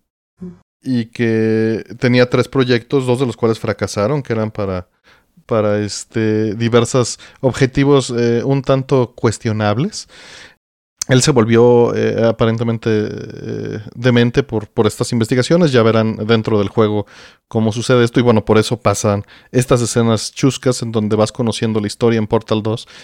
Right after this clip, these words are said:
Speaker 2: de cómo la empresa Aperture Science terminó, eh, haciendo la pistola de portales porque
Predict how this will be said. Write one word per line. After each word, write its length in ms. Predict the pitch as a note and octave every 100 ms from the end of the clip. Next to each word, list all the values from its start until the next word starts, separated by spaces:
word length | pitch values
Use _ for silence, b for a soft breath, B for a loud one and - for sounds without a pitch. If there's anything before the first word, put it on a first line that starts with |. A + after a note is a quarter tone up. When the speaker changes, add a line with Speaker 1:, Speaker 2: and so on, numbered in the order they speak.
| B
Speaker 2:
de 100 | A#2+
cómo 600 | - A#2+ A#2 A#2+ A#2+ A#2+ -
la 120 | A#2
empresa 560 | A2 A#2+ A2+ - A2+ G#2+
Aperture 600 | A2 G#2+ A#2+ - C3 B2
Science 500 | - C#3 A#2 D3 - B B B
terminó, 720 | A#2+ A#2 A#2 A#2 A#2+ B2+ C3 -
eh, 400 | A#2 A2+ A2 A2
haciendo 420 | G#2+ - B2+ A#2+ A#2
la 140 | G#2+
pistola 300 | - - A#2+
de 60 | A2+
portales 500 | B2 - A2+ B2+ -
porque 560 | - - - A#2 A2